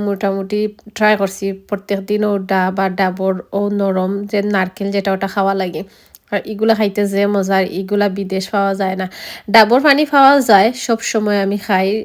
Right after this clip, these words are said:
যেহেতু আমি ডাবর পানি যে ভালো পাই আমি, তো তা লাগিয়ে আমি দেখা যায় যে না, মানে, কোকোনাট ওয়াটার আমার ঘরে সব সময় থাকে। But বাংলাদেশে যে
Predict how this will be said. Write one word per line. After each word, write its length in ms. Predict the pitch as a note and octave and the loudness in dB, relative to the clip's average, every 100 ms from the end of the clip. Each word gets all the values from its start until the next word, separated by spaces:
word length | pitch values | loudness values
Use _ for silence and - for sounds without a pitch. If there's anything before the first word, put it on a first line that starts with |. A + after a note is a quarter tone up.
| - F#3+ | -6 -2
যেহেতু 240 | G3 F#3+ G3 | -2 0 0
আমি 140 | G3+ G3+ G3 F#3+ G3+ G3 G3 | 0 0 -4 -6 -12 -10 -2
ডাবর 320 | G3+ G3 G3+ G3+ - - - - | -2 0 -4 -4 -8 -20 -12 -2
পানি 220 | G3+ G3+ F#3 | 0 0 0
যে 100 | F#3 G3+ | 0 0
ভালো 180 | G3+ G3+ F#3 | 0 0 0
পাই 120 | G3 F#3 | -2 -2
আমি, 140 | F#3+ A3+ _ _ _ - | -4 -6 _ _ _ -2
তো 80 | G3+ F3+ E3+ | 0 0 0
তা 60 | F#3+ | 2
লাগিয়ে 260 | F#3 F#3 G3 F#3+ | 2 2 0 2
আমি 100 | F#3+ | 0
দেখা 180 | G3 G3+ G3 | 0 0 2
যায় 160 | F#3 F3+ | 0 -2
যে 60 | G3 F#3 F#3 | -2 -2 -4
না, 80 | F3+ F#3 | -2 -2
মানে, 160 | F3+ F#3+ F#3+ | -2 -4 -4
কোকোনাট 340 | G3+ G3+ G3 | -4 -2 -2
ওয়াটার 240 | G3+ G3 F#3 | -2 -2 -2
আমার 140 | F#3 F#3 | -2 -2
ঘরে 140 | F#3+ F#3+ G#3+ | -2 -4 -4
সব 100 | F#3+ - | -6 -4
সময় 240 | G3 F#3 F#3 | -4 -4 -4
থাকে। 200 | E3+ G3 - | -8 -12 -10
But 120 | F#3+ - G3+ | -12 -8 -2
বাংলাদেশে 440 | G3 F#3+ G3 A3+ A#3 | 0 2 0 2 0
যে 80 | G#3+ | 0